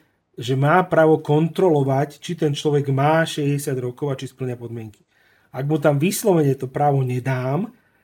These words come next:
tak on to právo nemá proste. Nemá a bodka a nemôže to robiť, lebo potom porušuje zákon, porušuje, v podstate sa môže dopustiť až trestného činu ohrozenia osobnej slobody, obmedzovania osobnej slobody a podobne.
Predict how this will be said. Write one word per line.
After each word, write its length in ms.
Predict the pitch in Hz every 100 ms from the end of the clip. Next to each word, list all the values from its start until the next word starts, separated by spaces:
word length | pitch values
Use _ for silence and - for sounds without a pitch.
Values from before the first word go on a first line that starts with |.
| _
tak 80 | 156
on 160 | 165 185
to 80 | 190
právo 320 | 190 190 196
nemá 320 | 190 226 139 -
proste. 400 | - - - - _ _ _ -
Nemá 480 | 127 135 143 165 214
a 40 | 147
bodka 480 | 123 131 - - 147
a 80 | 143
nemôže 400 | 139 151 151 127
to 160 | 127
robiť, 320 | 117 131 147 123
lebo 80 |
potom 240 | 120 135 135
porušuje 480 | 131 135 143 139 120
zákon, 480 | 117 - 156 190 - _ _ _ _
porušuje, 560 | - 139 151 156 143 139
v 40 |
podstate 260 | 139 143 135
sa 160 | 135 131
môže 160 | 127
dopustiť 480 | 123 123 139 - 113
až 40 | -
trestného 400 | 131 139 127 110
činu 320 | 123 120 117
ohrozenia 400 | 120 120 117 113
osobnej 320 | 113 120 113
slobody, 400 | - 123 127 127
obmedzovania 400 | 123 120 120 117
osobnej 300 | 113 123 113
slobody 340 | - 120 120 113
a 80 |
podobne. 480 | - 127 117 139 175